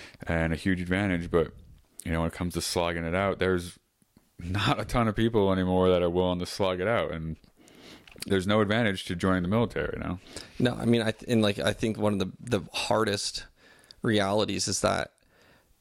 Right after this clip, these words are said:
Speaker 2: balancing, you know, the desire to serve the country and to turn the military around and the willingness and the, you know, the selflessness to join with that aspiration, and then the pragma-,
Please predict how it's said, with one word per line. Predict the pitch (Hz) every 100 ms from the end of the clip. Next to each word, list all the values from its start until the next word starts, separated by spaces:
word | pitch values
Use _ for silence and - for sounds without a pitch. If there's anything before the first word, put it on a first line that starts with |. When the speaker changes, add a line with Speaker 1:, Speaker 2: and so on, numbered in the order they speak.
| _ _ _ _ _ -
Speaker 2:
balancing, | 113 98 101 110 101 110 101 98 95 - _ _ - 110 _ _ -
you | 107
know, | 87
the | 92 107
desire | 104 101 104 95 101 98
to | - 95
serve | - - 104
the | 107
country | - 95 - 101
and | - 95
to |
turn | - - 104
the | 104
military | 95 95 - 95 95
around | 90 92 92 98 107 - - - -
and | 110 104
the | 95 80 -
willingness | 107 104 107 107 95 95
and | 101 92
the, | 87 -
you | 110
know, | 62
the | -
selflessness | - 98 104 92 95 -
to | 92
join | 98 104 - 98 104 101 - _ 101
with | 101 -
that | 104
aspiration, | 98 104 - 95 98 - 110
and | 98
then | 95 98
the | 92
pragma-, | - 101 107 101